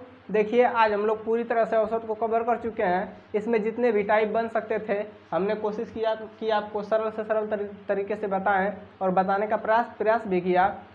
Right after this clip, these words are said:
और यदि आप लोगों को लगता है कि कोई इसमें से छूटा है किसी type का क्वेश्चन, तो आप लोग comment box में इसका जिक्र कर सकते हैं और आप लोगों का solution अवश्य किया जाएगा। और देखिए आप लोग, ये आप लोगों को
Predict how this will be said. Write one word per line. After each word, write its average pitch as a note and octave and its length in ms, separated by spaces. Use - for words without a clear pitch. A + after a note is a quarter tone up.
और A#3 180
यदि A#3 240
आप A3+ 180
लोगों A3+ 220
को G#3+ 200
लगता G#3+ 340
है G3+ 200
कि G#3 120
कोई G#3+ 240
इसमें G#3+ 300
से G#3+ 120
छूटा G3+ 340
है G#3+ 140
किसी G#3+ 240
type G3 300
का G3 80
क्वेश्चन, F#3 460
तो G3+ 40
आप G3+ 160
लोग G#3+ 160
comment G#3+ 280
box G#3+ 280
में G#3 340
इसका G3 280
जिक्र G#3+ 260
कर A#3+ 180
सकते A3+ 260
हैं F#3 280
और G3 160
आप G3+ 200
लोगों G3+ 160
का G3+ 140
solution G3 420
अवश्य A#3+ 280
किया G#3 200
जाएगा। E3 420
और G3 280
देखिए G#3+ 600
आप A3+ 200
लोग, A#3+ 260
ये A3+ 220
आप A3 200
लोगों A#3 240
को A3+ 320